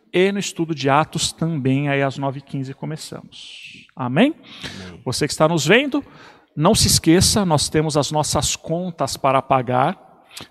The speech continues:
Speaker 1: Tristemente, temos que avisar isso todos os cultos, porque nós temos a incrível e triste mania de esquecer de participar com as nossa, nossas vidas financeiras na obra de Deus nessa terra.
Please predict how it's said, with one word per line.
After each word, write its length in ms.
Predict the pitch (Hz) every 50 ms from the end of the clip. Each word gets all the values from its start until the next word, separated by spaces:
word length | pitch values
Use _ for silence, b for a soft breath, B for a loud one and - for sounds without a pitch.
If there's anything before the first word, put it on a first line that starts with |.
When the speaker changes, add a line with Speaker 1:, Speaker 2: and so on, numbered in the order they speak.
| B B
Speaker 1:
Tristemente, 640 | - 180 226 - - 190 156 156 165 170 - -
temos 320 | - 160 147 147 139 - -
que 80 | -
avisar 380 | 156 143 127 123 127 143 139 135
isso 180 | 147 - - 165
todos 320 | - - 196 226 220 220
os 160 | 233 208 -
cultos, 420 | - - 262 226 147 - - - -
porque 420 | _ - 147 117 - - 139 135
nós 200 | 131 135 - -
temos 500 | - 143 139 143 151 143 - - - - B B B B B B B B
a 540 | - 139 135 135 135 131 131 127 131 131 127
incrível 1040 | - 139 135 - - - 156 185 190 170 180 190 185 180 175 175 165 156 - - - -
e 80 | 147
triste 580 | - _ _ _ - 190 220 240 - - - -
mania 400 | 190 170 151 143 143 147 160 165
de 80 | 151 170
esquecer 880 | 165 - - - 214 170 - - - - - 165 170 175 165 - - - B B B B B B B B
de 140 | 139 120 135
participar 840 | 131 - 156 147 139 - - - - 143 - _ - 135 135 139 139
com 120 | - 147
as 100 | 135 123
nossa, 400 | 131 139 143 139 - - 147 135 120 - - -
nossas 360 | 143 135 135 127 - 156 131 117
vidas 360 | 127 139 139 135 - - -
financeiras 1120 | - - 190 202 202 185 - - - - 147 147 143 139 131 127 117 - - - - - B B B B B
na 160 | 147 139 131
obra 220 | 131 131 127 135 123
de 120 | 117 131
Deus 260 | 123 143 139 135 123
nessa 320 | 135 135 135 - - 151 143
terra. 480 | - _ - 127 123 120 117 117 113